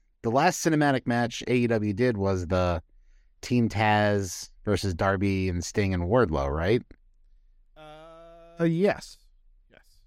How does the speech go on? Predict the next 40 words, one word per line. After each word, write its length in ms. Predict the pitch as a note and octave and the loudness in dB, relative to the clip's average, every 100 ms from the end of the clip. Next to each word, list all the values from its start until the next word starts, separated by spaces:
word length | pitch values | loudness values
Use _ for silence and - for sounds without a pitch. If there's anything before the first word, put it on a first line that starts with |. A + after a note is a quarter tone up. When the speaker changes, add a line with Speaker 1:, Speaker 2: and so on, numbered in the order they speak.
| - - | -20 -6
Speaker 1:
And 120 | A2+ A2+ | 0 2
that 160 | A#2+ | 4
was 140 | A2+ G#2 | 4 2
at 100 | F#2+ | 0
a 60 | |
pay-per-view, 720 | F2 C#3+ A2+ F#2+ D#2+ D#2 D2+ D#2 | 2 2 2 -2 -2 -4 -4 -8
so 280 | - F#2 F2 | -2 -2 0
they 140 | F#2+ | 0
had 200 | A2 C3 | 2 0
to 60 | G2+ | 0
show 280 | - E2+ D2+ | -2 -2 -4
it 60 | |
in 60 | D#2 | -4
front 180 | F2+ E2 | -4 -2
of 40 | |
the 80 | D#2+ | -2
live 300 | D#2+ D2+ C#2+ | -2 -2 -4
crowd. 260 | - C#2 - | -6 -6 -2
Speaker 2:
Right. 180 | C3 E2+ - - - - | -2 -4 -12 -20 -20 -20
Right. 140 | A2+ _ _ - _ - | -20 _ _ -20 _ -8
Speaker 1:
But, 520 | - F2 D#2+ - - - - - | 0 2 0 -2 -12 -16 -20 -4
hmm. 240 | B2 F#2 E2 - - - - - - - - - - | -2 0 -4 -10 -20 -20 -20 -20 -20 -20 -20 -12 -2
I 20 | |
mean, 200 | D#3 F3+ | 2 4
whatever. 280 | A2 E2+ F2+ | 4 2 -2
Just 200 | D3 C#3 | -4 2
bury 260 | G#2+ G2 | 2 2
it 40 | F2+ | 0
on 100 | E2+ | -2
Rampage 420 | D#2+ E2 F2 D2+ | -2 -2 -4 -4
and 60 | D2 | -4
get 80 | C#2+ | -4
it 80 | C#2 | -4
over 160 | C2 | -6
with. 300 | D2 C#2+ - - _ _ - | -6 -8 -10 -18 _ _ 2
Speaker 2:
Naturally 460 | B3+ C4 B3 A3 | 4 4 4 2
Limitless, 720 | F3+ E3+ F#3 - F3+ G#3 - - | 4 4 2 2 0 0 -4 -4
the 240 | B2+ C3 | -2 0
duo 540 | B2+ C3+ C#3 C3+ C3 | 2 2 4 4 4
of 340 | A2+ G#2 G2+ | 2 0 -6